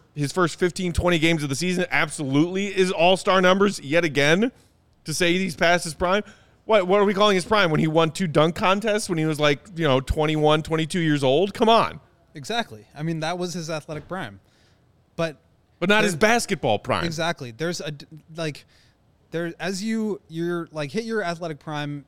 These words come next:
Speaker 2: in your late teens, early twenties, but you don't really, like, know anything about basketball at that point. You're playing on pure athleticism. That's where, like, this whole, you know, this, why, like, the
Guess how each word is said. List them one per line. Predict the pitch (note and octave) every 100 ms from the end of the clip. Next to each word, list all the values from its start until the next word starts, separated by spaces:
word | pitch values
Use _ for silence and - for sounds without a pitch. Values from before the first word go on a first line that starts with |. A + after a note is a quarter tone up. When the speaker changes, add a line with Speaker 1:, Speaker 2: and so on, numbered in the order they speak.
| C3
Speaker 2:
in | C#3
your | C#3 C3+
late | A#2 C#3+ D3
teens, | D#3 C#3 C3+
early | C3 C3
twenties, | C3+ A#2 A2+ A2 - _ _ -
but | D3+
you | D#3
don't | F#3 E3+
really, | E3
like, | D3 A#2+
know | B2+ C3
anything | B2 B2+
about | A#2 A2+
basketball | A2+ G#2 A#2 G#2+
at | A2
that | A2
point. | A#2 A2+
You're |
playing | A#2+ D3+ D3
on | C3
pure | C3 C#3
athleticism. | B2 B2 A2+ A#2 A2+ A2
That's | C#3+ -
where, | F#3+ E3+ D#3+ _ _ -
like, | D3+ C3 - _ _ -
this | C3 C#3+ -
whole, | E3+ D#3 D3+ C#3 B2+ _ _ _ _ _ D3
you | C#3+
know, | C3 A#2+ A#2 A2+ _ _ _ _ _ _ _ _ _ D#3 D3+
this, | F3 F#3 -
why, | F3+ F#3 G3
like, | F#3+ F3 D#3+
the | D#3 C#3+ C3